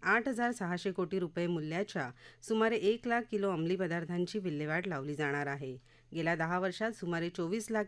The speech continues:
किलो अंमली पदार्थ जप्त करण्यात आले आणि छप्पन्न हजार आठशे कोटी रुपयांच्या अंमली पदार्थांची विल्हेवाट लावण्यात आली असल्याची माहितीही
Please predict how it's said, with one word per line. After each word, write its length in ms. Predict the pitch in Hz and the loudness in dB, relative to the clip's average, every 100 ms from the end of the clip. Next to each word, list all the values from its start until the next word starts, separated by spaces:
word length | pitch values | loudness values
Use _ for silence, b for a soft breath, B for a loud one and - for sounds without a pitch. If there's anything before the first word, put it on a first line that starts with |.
| - | -2
किलो 200 | 196 202 | -2 0
अंमली 220 | 160 160 | 0 -2
पदार्थ 420 | 165 160 160 165 | -2 -2 -4 -4
जप्त 360 | 170 165 - 220 | -6 -6 -6 -6
करण्यात 360 | 214 175 156 156 | -4 -2 -2 -4
आले 300 | - 147 175 285 B B B | -6 -4 -2 -4 B B B
आणि 180 | 165 175 | -2 -2
छप्पन्न 380 | 196 160 220 233 | -2 -4 -2 2
हजार 300 | 240 220 233 | 0 2 0
आठशे 460 | 247 175 165 - 247 | 0 -2 -4 -4 0
कोटी 240 | 208 196 | 0 2
रुपयांच्या 520 | 180 156 175 170 185 | -2 -2 -2 -2 -2
अंमली 220 | 160 156 165 | 0 -2 -2
पदार्थांची 640 | 165 165 151 170 175 214 | -2 -2 -2 -4 -2 0
विल्हेवाट 500 | 175 156 170 190 208 | 0 -2 0 -2 -2
लावण्यात 360 | 180 151 156 143 | -2 0 -2 -4
आली 160 | 139 | -6
असल्याची 440 | 147 - 156 - 165 | -6 -6 -8 -6 -6
माहितीही 580 | 151 143 - 185 165 | -4 -4 -2 -2 -2